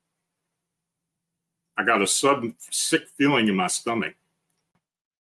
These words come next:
Mandy had gone to bed not long after we had talked on the telephone.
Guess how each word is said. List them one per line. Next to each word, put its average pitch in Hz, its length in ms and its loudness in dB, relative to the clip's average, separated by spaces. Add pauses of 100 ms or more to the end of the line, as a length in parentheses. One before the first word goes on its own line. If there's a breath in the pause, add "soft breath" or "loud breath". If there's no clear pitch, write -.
(360)
Mandy 151 280 4
had 110 160 0
gone 139 240 4
to 113 80 -2
bed 110 320 2
not 123 220 2
long 131 280 4
after 120 260 0
we 107 180 2
had 95 140 -2
talked 120 340 0
on 95 60 -2
the 92 80 -2
telephone. 120 640 -2